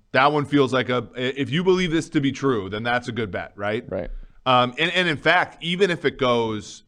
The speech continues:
Speaker 1: let's say it went Walker, Hutchinson,
Speaker 2: So,
Speaker 1: Stingley,
Speaker 2: so Walker,
Speaker 1: Thibodeaux.
Speaker 2: Walker, Thibodeaux, Stingley on FanDuel is plus five fifty.
Speaker 1: I mean, that doesn't, that, that seems to, that make me believe that that's the choice, right? Like, that's, that's not a,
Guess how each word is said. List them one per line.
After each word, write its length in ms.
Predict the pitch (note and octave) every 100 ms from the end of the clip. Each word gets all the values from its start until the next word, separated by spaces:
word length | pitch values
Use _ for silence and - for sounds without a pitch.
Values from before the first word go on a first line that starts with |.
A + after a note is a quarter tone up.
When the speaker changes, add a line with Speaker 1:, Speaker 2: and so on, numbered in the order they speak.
| _ _ _ -
Speaker 1:
let's 160 | D3
say 80 | F#3+
it 100 | D#3+
went 220 | C3 A#2 G2
Walker, 500 | A#2+ B2+ C3+ B2 A#2
Hutchinson, 720 | A#2 C3 - B2 - A#2+ G2+
Speaker 2:
So, 240 | F#2 C3 B2
Speaker 1:
Stingley, 640 | - C#3 C3+ C3 A#2 G#2+
Speaker 2:
so 140 | B2+
Walker, 420 | A#2 G#2+ A2+ C3 D#3+
Speaker 1:
Thibodeaux. 340 | A2+ G#2 D#2 E2
Speaker 2:
Walker, 600 | G#2+ A#2 B2 E3 F#3 F3
Thibodeaux, 580 | - C#3+ C3 A#2 A2 G2
Stingley 720 | - - A2 G2+ E2+ - A#2 _
on 160 | G2 G2
FanDuel 540 | - G2 F#2+ F2 E2+
is 180 | E2 - _ _ _ _
plus 180 | G#2+ G2
five 180 | - -
fifty. 220 | - - - _ _ _ _ _ _ _
Speaker 1:
I 60 | G#2
mean, 120 | G#2
that 180 | A2 A#2+
doesn't, 320 | C3+ A#2+ A#2
that, 200 | A#2 A2 G2+
that 220 | F#2+ -
seems 260 | B2 A#2 A#2+
to, 140 | A#2+ -
that 200 | F#2+ -
make 300 | G2+ G#2 A2
me 120 | A2+
believe 380 | G#2+ A2+ B2 B2
that 100 | G#2+
that's 260 | G#2+ G#2 -
the 120 | A#2
choice, 500 | F#2 C3 D3+ - -
right? 280 | G2+ B2+ B2+
Like, 200 | A#2+ A2+
that's, 320 | B2 C3 - - -
that's 180 | C3+ C#3
not 180 | C#3+
a, 160 | D#3